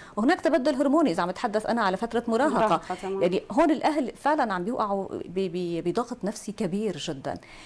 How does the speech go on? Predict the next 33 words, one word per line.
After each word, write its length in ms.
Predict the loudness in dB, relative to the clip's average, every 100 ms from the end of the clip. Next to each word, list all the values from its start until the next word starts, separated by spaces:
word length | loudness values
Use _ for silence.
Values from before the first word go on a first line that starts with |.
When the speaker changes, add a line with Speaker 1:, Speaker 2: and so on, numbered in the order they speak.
| -6
Speaker 1:
يعني 120 | -2 0
نحن 200 | 0 0
ما 100 | 2
بدنا 160 | 0
نلوم 240 | 0 0 2
دائمًا 340 | 2 2 0
الأهل. 500 | 0 0 0 0 -2
أنا 180 | -2 -2
حتى 220 | -2 0
لما 180 | 2 0
سألت 480 | 2 2 2 0 -2
كيف 180 | 0 2
عم 120 | 0
بيكون 420 | 0 2 2 4
ال-، 840 | 2 0 0 2 4 4 2 0 0
وجود 320 | 0 2 4
الأهالي 460 | 4 4 4 2 2
خارج 340 | 2 2 2
المنزل 380 | 0 2 2 0
هو 140 | 2 4
نوع 220 | 6 6
من 300 | 4 4 2
ال-، 360 | 2 -2 0
الأمان 440 | -2 2 4 4 4
لإلهم. 360 | 4 2 0 -8 -20 -20 -20 -18
Speaker 2:
تمامًا، 300 | -8 -4 -4 -4
تمامًا. 400 | -4 -4 -2 -4 -8 -18 -14 -4
آه، 160 | -2 2
المراهقة 560 | 2 2 2 0 -6
هي 380 | -4 -2 -2 -4 -4
من 280 | -4 -4 -6
أدق 200 | -6 -6 -6
الفترات. 500 | -8 -8 -4 -4